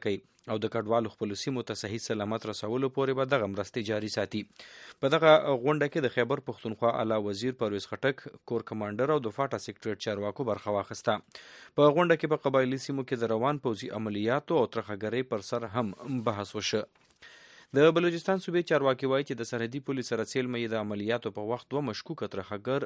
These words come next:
او درنه وسله نیولې ده. امنیتي چارواکي وایي چې د افغانستان پولې ته څیلمه د ګلستان په سیمه کې د عملیاتو په وخت یې دوه شکمنه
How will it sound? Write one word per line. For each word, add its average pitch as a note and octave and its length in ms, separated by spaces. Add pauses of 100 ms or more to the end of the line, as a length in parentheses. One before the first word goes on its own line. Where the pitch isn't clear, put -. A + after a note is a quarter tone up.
(140)
او G#2 180
درنه A#2 300
وسله G2 300
نیولې G2+ 320
ده. G#2 80 (580)
امنیتي G#2+ 340
چارواکي B2 400
وایي C#3+ 160
چې C3 160
د B2 120
افغانستان A#2 520
پولې C#3 240
ته A2+ 140
څیلمه A#2 320
د F#2+ 120
ګلستان G#2+ 460
په G2+ 140
سیمه C3 180
کې A#2+ 180
د A#2+ 140
عملیاتو G#2+ 560
په G2+ 140
وخت - 260
یې A#2 760
دوه D#3 180
شکمنه C3+ 440